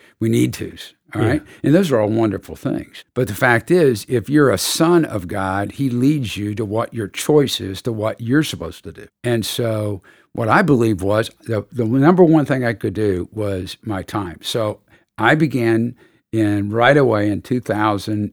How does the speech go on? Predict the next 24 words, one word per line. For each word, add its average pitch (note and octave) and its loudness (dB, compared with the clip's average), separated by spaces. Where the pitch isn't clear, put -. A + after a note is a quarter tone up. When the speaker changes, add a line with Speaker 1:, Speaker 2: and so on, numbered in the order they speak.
Speaker 1:
and F#2+ -8
two G2+ -2
is A#2+ 0
to - -6
kinda A2+ -2
keep E3+ 0
active B2 0
in G#2+ -2
the G2+ -2
business G#2 -6
world F#2 -8
because G2+ -4
I G2+ 0
felt C3+ 2
like B2 -2
we B2 0
needed A#2+ 2
more A#2+ 4
Pauls G#2+ 2
than A#2 2
we A#2 0
needed A2+ 2
full-time A2 2
pastors. - -8